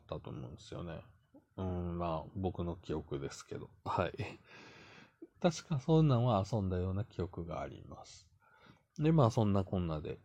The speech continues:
えー、ティーアールピージーはね、ある程度ね、多分年取ってから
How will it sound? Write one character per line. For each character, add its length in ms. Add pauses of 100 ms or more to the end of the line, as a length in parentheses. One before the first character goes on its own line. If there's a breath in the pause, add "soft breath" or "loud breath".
(120)
え 300
ー、 40
テ 80
ィ 80
ー 100
ア 20
ー 40
ル 100
ピ 200
ー 20
ジ 320 (360)
ー 60
は 200 (160)
ね、 280 (360)
あ 80
る 140
程 200
度 120
ね、 160
多 140
分 180
年 220
取 160
っ 20
て 120
か 160
ら 140